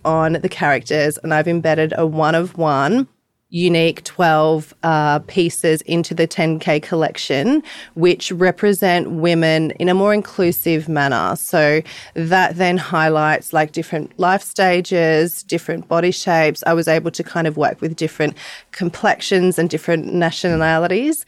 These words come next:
So for me, it was essentially creating a project, kind of heroing and championing women, but also remaining inclusive. And I also, you know, I like to kind of appeal to, like, men, women, and children. <laughs>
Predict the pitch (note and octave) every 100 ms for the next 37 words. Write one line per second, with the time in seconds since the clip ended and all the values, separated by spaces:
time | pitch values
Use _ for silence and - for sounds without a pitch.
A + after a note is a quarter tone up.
0 | - - - - G3+ G3 G3 F#3 - G#3
1 | G#3 G#3 G#3+ A#3 D#3+ G#3 F#3+ - F#3+ -
2 | F#3+ - - G3 F3+ - G#3 F#3 F#3+ G3+
3 | - F#3+ E3 F3+ E3 D3+ - - E3+ E3
4 | E3 D#3 _ _ _ _ - A3+ A3 G#3
5 | G3+ F#3+ F#3 F#3+ F3 F3 F#3 F3 E3+ E3+
6 | D#3+ D#3+ D#3+ F3 C4 C#4+ - - - F3+
7 | - F3+ F3+ - F3+ E3+ E3 F3+ E3 D#3
8 | D#3+ E3 - F3 E3 - A#3 - - -
9 | A2+ D#3+ F#3 F#3+ G3 G3 F#3 - F3+ E3
10 | E3 - - F#3 E3+ D3+ - _ _ _
11 | - G3 G3 - - E3+ F#3+ E3 D#3+ -
12 | D#3+ D3+ D3+ D#3+ D#3 C3+ G3 F3 E3+ D#3+
13 | D#3+ D#3 D3 D#3+ C#3+ D3 A2 A3+ -